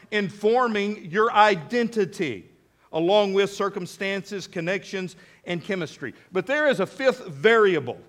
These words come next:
And it, it, it really is so important because this fifth variable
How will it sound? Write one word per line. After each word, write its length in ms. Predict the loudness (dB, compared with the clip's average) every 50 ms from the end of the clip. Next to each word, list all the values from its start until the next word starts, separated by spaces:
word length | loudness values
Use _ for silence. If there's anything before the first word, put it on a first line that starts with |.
| _ _ _ _ _ _ _ _ _
And 180 | -2 -2 -2 0
it, 200 | -2 -4 -4 -4
it, 360 | -6 -4 -4 -4 -4 -6 -10
it 300 | -10 -8 -6 -6 -8 -10 -10
really 380 | -6 -2 0 0 0 0 0 0
is 120 | 0 0
so 260 | 2 2 4 4 4
important 460 | 2 0 -2 -2 -2 -2 0 0 -2
because 300 | -4 -2 0 0 -2 -2 -6 -12 -20 -18
this 380 | -14 -8 -4 -2 -2 -2 -4 -6 -14
fifth 500 | -20 -18 -8 -4 -2 -2 -2 -4 -8 -14
variable 800 | -14 -4 0 2 2 4 4 2 2 0 0 0 0 -2 -2